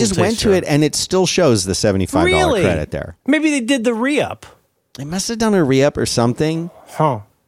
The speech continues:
Speaker 1: So
Speaker 2: Well,
Speaker 1: I'm
Speaker 2: go
Speaker 1: gonna
Speaker 2: fast,
Speaker 1: assume
Speaker 2: 'cause
Speaker 1: it's still
Speaker 2: that could
Speaker 1: good.
Speaker 2: change. If they catch that,
Speaker 1: Yeah, that could go away. I don't
Speaker 2: you're
Speaker 1: know.
Speaker 2: gonna, you're gonna go back. I don't think they're gonna send you all the way back to, like,
Speaker 1: <laughs>
Speaker 2: brain dead. This person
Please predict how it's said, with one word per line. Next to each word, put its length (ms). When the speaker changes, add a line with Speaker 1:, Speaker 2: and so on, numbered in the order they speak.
Speaker 1:
So 120
Speaker 2:
Well, 80
Speaker 1:
I'm 80
Speaker 2:
go 80
Speaker 1:
gonna 100
Speaker 2:
fast, 160
Speaker 1:
assume 140
Speaker 2:
'cause 160
Speaker 1:
it's 80
still 160
Speaker 2:
that 120
could 100
Speaker 1:
good. 100
Speaker 2:
change. 200
If 60
they 140
catch 400
that, 320
Speaker 1:
Yeah, 380
that 160
could 180
go 180
away. 180
I 120
don't 40
Speaker 2:
you're 160
Speaker 1:
know. 120
Speaker 2:
gonna, 180
you're 80
gonna 180
go 160
back. 220
I 220
don't 260
think 240
they're 120
gonna 160
send 180
you 80
all 180
the 80
way 140
back 360
to, 260
like, 300
Speaker 1:
<laughs> 0
Speaker 2:
brain 280
dead. 240
This 160
person 540